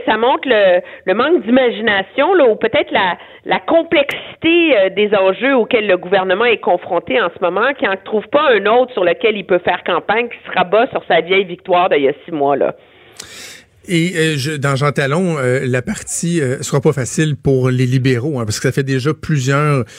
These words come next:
Speaker 2: euh, semaines depuis le, le départ de Sébastien Proulx que dans les coulisses, on dit, Hum, la vraie bataille va peut-être se faire pour la deuxième place entre Québec solidaire et le Parti libéral du Québec. Même si on a l'impression que l'issue est presque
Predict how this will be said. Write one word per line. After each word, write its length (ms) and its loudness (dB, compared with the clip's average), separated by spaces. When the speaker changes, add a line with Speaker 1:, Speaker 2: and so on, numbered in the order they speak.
Speaker 2:
euh, 160 -4
semaines 840 0
depuis 360 -4
le, 320 2
le 140 0
départ 320 0
de 80 -2
Sébastien 500 -2
Proulx 280 0
que 140 0
dans 120 -2
les 100 -4
coulisses, 340 -2
on 140 0
dit, 140 -4
Hum, 280 0
la 120 0
vraie 160 0
bataille 340 0
va 80 -2
peut-être 200 -2
se 120 -2
faire 240 0
pour 100 -2
la 120 0
deuxième 420 -2
place 360 -4
entre 240 0
Québec 300 -2
solidaire 460 -2
et 80 -4
le 60 -4
Parti 320 -4
libéral 240 0
du 100 -10
Québec. 380 0
Même 240 0
si 100 0
on 80 2
a 80 2
l'impression 560 0
que 160 -2
l'issue 680 0
est 120 0
presque 480 -2